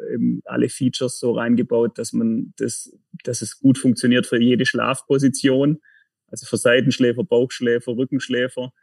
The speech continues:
Und je mehr ich mich eigentlich mit dem Thema beschäftigt habe, kam natürlich immer mehr in den Vordergrund, okay, es ist gar nicht so einfach,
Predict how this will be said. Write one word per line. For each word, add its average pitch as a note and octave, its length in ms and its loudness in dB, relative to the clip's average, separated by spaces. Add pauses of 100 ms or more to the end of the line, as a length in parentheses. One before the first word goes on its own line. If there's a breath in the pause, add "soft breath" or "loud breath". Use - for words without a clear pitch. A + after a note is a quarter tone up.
(360)
Und A#2 480 2
je A#2+ 220 2
mehr C3 200 6
ich C#3+ 100 0
mich C#3+ 180 0
eigentlich C3 140 -4
mit C3 120 -6
dem B2+ 100 -4
Thema C#3+ 280 -2
beschäftigt - 520 -6
habe, C#3 200 -4
kam B2 220 -4
natürlich B2 340 -2
immer B2+ 180 -2
mehr A#2+ 160 -2
in A#2+ 80 -2
den - 40 -8
Vordergrund, B2 580 -2
okay, A#2+ 220 -2
es A2 300 -6
ist - 80 -20
gar A#2+ 140 -4
nicht B2+ 160 -2
so B2 160 -2
einfach, A2+ 520 -4